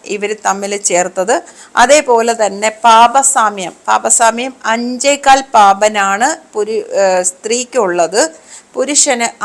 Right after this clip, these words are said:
ആറേകാൽ പാപൻ. അപ്പം പാപസാമ്യം ഉത്തമമായി, ദശാസന്ധി ദോഷമില്ല, ദശാകാലങ്ങൾ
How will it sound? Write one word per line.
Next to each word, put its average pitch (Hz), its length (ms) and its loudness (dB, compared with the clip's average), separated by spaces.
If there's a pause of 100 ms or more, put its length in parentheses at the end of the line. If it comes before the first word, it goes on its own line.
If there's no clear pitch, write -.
(100)
ആറേകാൽ 220 1040 -2 (120)
പാപൻ. 156 280 2 (220)
അപ്പം 262 280 -6 (360)
പാപസാമ്യം 233 800 2
ഉത്തമമായി, 196 800 -4 (360)
ദശാസന്ധി 233 600 -2
ദോഷമില്ല, 202 640 -4 (180)
ദശാകാലങ്ങൾ 226 840 -2